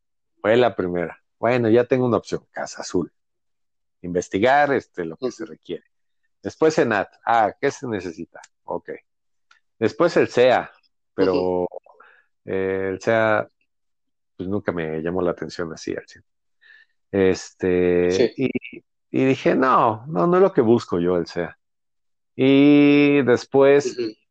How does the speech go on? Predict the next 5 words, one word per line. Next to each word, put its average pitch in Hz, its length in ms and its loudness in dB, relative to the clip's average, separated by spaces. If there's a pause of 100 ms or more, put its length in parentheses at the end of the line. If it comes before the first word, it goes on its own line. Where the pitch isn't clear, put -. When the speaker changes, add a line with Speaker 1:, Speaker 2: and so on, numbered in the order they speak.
(220)
Speaker 1:
me 117 120 -2
acuerdo 127 840 0 (720)
que 113 140 -2
mi 107 240 -2
mamá, 117 720 -2